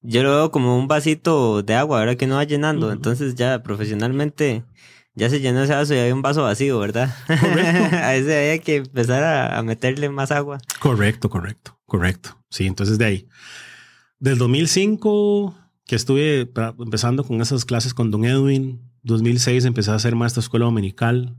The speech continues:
Speaker 2: y
Speaker 1: Ujú.
Speaker 2: ya estaba estudiando en el seminario para, porque yo no sabía nada de la Biblia. Yo siempre le <laughs> contaba a los muchachos que lo que yo sabía de la Biblia, ¿verdad? Era la historia del príncipe de Egipto. Yo pensé que era de Disney esa película, pero no es DreamWorks.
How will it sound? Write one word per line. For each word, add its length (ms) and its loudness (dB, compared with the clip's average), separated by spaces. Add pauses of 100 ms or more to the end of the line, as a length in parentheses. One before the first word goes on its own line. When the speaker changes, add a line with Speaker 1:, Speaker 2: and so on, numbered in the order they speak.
Speaker 2:
y 60 -16
Speaker 1:
Ujú. 120 -14
Speaker 2:
ya 180 0
estaba 240 0
estudiando 300 0
en 60 2
el 80 2
seminario 520 0
para, 220 -12
porque 240 -10
yo 80 -2
no 100 0
sabía 160 0
nada 120 2
de 60 0
la 60 -4
Biblia. 360 -2
Yo 120 0
siempre 240 0
le 40 0
<laughs> 80 -2
contaba 260 -2
a 40 2
los 140 4
muchachos 500 0
que 160 -8 (840)
lo 120 2
que 80 0
yo 140 2
sabía 260 2
de 60 2
la 100 2
Biblia, 480 2 (100)
¿verdad? 480 0
Era 220 0
la 80 0
historia 400 0
del 140 0
príncipe 400 0
de 60 2
Egipto. 420 -2 (1080)
Yo 120 0
pensé 180 2
que 80 -2
era 100 0
de 80 2
Disney 280 2
esa 160 0
película, 340 0
pero 140 0
no 60 2
es 120 -2
DreamWorks. 640 0